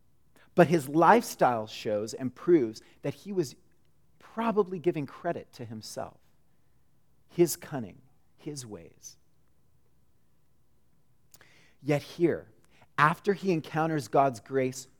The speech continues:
twice, right? Once the night before when he wrestles with God, and secondly when he encounters his brother this, this morning,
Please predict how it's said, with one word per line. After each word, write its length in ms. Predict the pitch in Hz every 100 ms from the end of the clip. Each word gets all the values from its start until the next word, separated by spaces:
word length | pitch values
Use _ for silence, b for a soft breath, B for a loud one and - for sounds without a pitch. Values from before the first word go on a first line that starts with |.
| _ -
twice, 720 | - 185 135 107 151 - - _ _ _
right? 200 | 120 165 _ -
Once 300 | 127 160 -
the 120 | 185
night 200 | 156 -
before 460 | 190 135 117 139 -
when 120 | 123 123
he 60 |
wrestles 380 | 110 135 143 120
with 120 | 123
God, 300 | 113 104 104 _ _ _ _ _ _ _ _ _ _
and 120 | 127 123
secondly 500 | - 170 196 151 143
when 140 | 131
he 80 | 123
encounters 480 | 117 143 139 139 -
his 140 | 117
brother 420 | - 120 104 123 - _ _ _ _ _ -
this, 240 | 117 - _
this 200 | 127 123
morning, 340 | 117 107 104